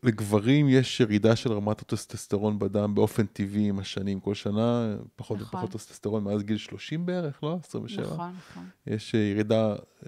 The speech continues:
Speaker 1: בטסטוסטרון, זה משפיע על האנרגיה שלנו, זה משפיע על הכל בחיים
Speaker 2: נכון.
Speaker 1: שלנו,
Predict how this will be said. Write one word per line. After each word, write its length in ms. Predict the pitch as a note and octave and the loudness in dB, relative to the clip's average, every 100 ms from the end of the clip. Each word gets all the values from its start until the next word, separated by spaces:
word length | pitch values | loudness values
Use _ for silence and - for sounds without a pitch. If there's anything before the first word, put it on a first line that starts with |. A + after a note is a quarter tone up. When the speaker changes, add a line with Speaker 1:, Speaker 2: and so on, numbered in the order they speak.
| - | -12
Speaker 1:
בטסטוסטרון, 680 | A2 G#2+ - G#2+ A2 - D3 | -6 -4 -4 -6 -4 0 0
זה 120 | - | 0
משפיע 300 | A2 - B2 | -4 0 4
על 80 | A2+ | 6
האנרגיה 520 | G2 G#2+ A#2 A2+ G#2 | 6 6 4 4 0
שלנו, 280 | G2+ G2 F#2+ | -2 -6 -8
זה 120 | - | -10
משפיע 240 | - - G2+ | -12 -8 -8
על 60 | |
הכל 320 | F#2+ - G2 G2 | -8 -6 -4 -4
בחיים 300 | - - - | -6 -10 -10
Speaker 2:
נכון. 180 | - A2 | -4 -2
Speaker 1:
שלנו, 300 | G#2+ D3+ | 0 0